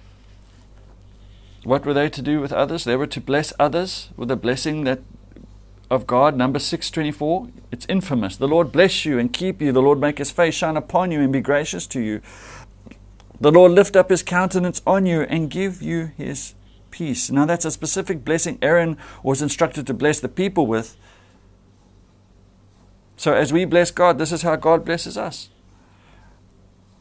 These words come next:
So friends, if you want peace, if you want grace, if you want protection, if you want provision, if you want guidance, it all happens in this context of worship.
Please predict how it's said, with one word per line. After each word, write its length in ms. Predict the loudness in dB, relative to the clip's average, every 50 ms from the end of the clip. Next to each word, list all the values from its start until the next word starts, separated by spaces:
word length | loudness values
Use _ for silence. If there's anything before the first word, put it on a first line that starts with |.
| _ _
So 160 | -2 -2 -2
friends, 300 | -2 -4 -8 -8 -8 -8
if 100 | -6 -6
you 80 | -6
want 220 | -6 -6 -8 -8 -10
peace, 360 | -6 -4 -4 -2 -2 -4 -4
if 100 | -6 -8
you 80 | -6 -6
want 180 | -6 -6 -6
grace, 460 | -4 -2 0 0 0 0 -2 -4 -6
if 100 | -8 -8
you 60 | -6 -6
want 160 | -6 -6 -8
protection, 560 | -14 -10 -8 -8 -8 -8 -8 -10 -8 -8 -8
if 100 | -8 -6
you 60 | -8
want 120 | -8 -8 -6
provision, 480 | -6 -6 -4 -4 -4 -4 -6 -6 -8 -8
if 120 | -8 -6
you 80 | -4 -4
want 200 | -4 -4 -4 -6
guidance, 760 | -4 0 2 2 2 2 0 -4 -4 -8 -8 -10 -12 -16 -20 _ _ -20 -20 -20 -20 -20 -20 -20 -20 -20 -20 -20 _ _ _ -20 _ _ _ _ _ _ _
it 120 | -8 -4 -2
all 120 | -2 0
happens 400 | -2 -4 -4 -4 -4 -4 -2 -4
in 60 | -6
this 140 | -6 -6 -8
context 580 | -8 -6 -8 -8 -8 -6 -10 -12 -12 -10 -10 -10
of 180 | -10 -10 -10
worship. 520 | -10 -10 -8 -10 -10 -12 -14 -16 -18 -20